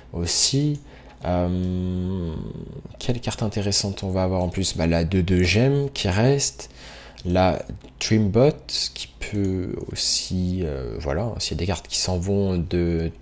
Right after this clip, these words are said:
bah, dans l'ancienne extension, par exemple le silence, bah, voilà, ça fait une carte de remplacement. Euh, le spell à deux qui est très intéressant, qui nous permet d'avoir pas mal de cartes pour Exceed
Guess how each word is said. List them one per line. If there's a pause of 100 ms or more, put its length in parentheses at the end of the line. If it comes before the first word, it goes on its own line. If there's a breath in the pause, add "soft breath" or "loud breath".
(320)
bah,
dans
l'ancienne
extension,
par
exemple
le
silence,
bah,
voilà,
ça
fait
une
carte
de
remplacement. (1500 loud breath)
Euh, (320)
le
spell
à
deux
qui
est
très
intéressant,
qui
nous
permet
d'avoir
pas
mal
de
cartes (180)
pour
Exceed